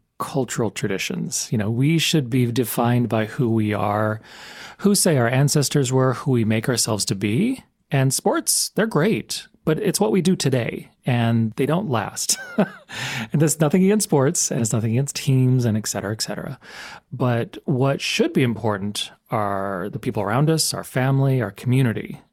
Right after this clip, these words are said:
and not just the local s-, <laughs> the local team who has whatever name. And so this brings me on to the next thing of, uh, representation. And on F X,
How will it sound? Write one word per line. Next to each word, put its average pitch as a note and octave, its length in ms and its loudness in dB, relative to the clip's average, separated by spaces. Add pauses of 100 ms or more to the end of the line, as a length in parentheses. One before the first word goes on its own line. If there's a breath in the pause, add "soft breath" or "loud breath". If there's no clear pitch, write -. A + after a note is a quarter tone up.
(120)
and A2+ 160 0
not A2+ 180 0
just A2 360 -2
the A2 100 -2
local A2 400 0
s-, G#2+ 160 -6 (320)
<laughs> D5 280 -4
the E3+ 120 4
local C#3 320 4
team B2 320 2
who A2+ 180 2
has A2 240 -2
whatever G#2 420 0
name. G#2+ 400 -2 (1120 loud breath)
And F#3+ 120 2
so G#3 180 4
this G3+ 180 2
brings A#3+ 200 2
me A3+ 60 4
on G3+ 120 4
to - 80 -4
the E3 80 2
next F3 280 0
thing B2 260 2
of, B2+ 320 2
uh, B2+ 120 2
representation. B2 1000 0
And C#3 420 2
on C#3 440 0
F B3+ 200 0
X, - 680 0